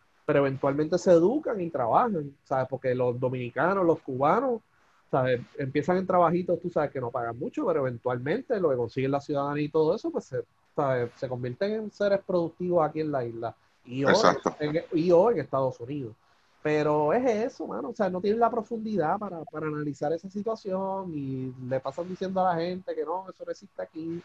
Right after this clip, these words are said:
Speaker 1: cuando es embuste, o sea, que hay racismo, lo que pasa es que aquí también lo llevan a chiste, ¿sabes? Y hay muchos problemas y dentro del mismo B C N, tú sabes, o sea, no ahora, pero yo sé de casos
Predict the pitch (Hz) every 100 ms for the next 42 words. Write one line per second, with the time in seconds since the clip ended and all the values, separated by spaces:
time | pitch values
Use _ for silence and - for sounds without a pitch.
0 | - - _ _ _ 139 127 127 170 170
1 | 165 160 - 160 156 160 - _ 139 120
2 | 117 120 156 160 160 165 156 170 160 127
3 | 123 135 147 156 151 160 160 156 156 160
4 | 165 160 - 151 147 _ 147 143 143 _
5 | - _ _ _ 151 147 143 143 151 170
6 | 214 226 233 170 160 240 226 165 151 151
7 | 147 139 143 165 190 202 - 196 135 160
8 | 240 156 123 143 139 131 127 123 120 120
9 | 120 151 131 123 139 165 165 233 190 139
10 | 123 120 120 123 139 156 156 143 196 -
11 | 156